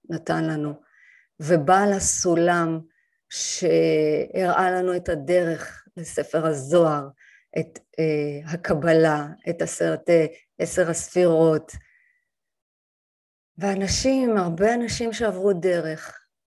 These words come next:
והשאירו לנו אותה, שאנחנו גם נעבור דרך. אמרתי בפרק הראשון,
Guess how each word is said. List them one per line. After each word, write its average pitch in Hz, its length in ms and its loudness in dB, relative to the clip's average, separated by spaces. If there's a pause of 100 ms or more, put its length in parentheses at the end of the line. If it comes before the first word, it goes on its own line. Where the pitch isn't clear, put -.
(340)
והשאירו 180 1120 0
לנו 170 300 2
אותה, 156 240 -6
שאנחנו 180 500 -4
גם 277 240 0
נעבור 160 440 -2
דרך. 143 500 -8 (1120)
אמרתי 208 300 0
בפרק 202 440 2
הראשון, 185 580 -4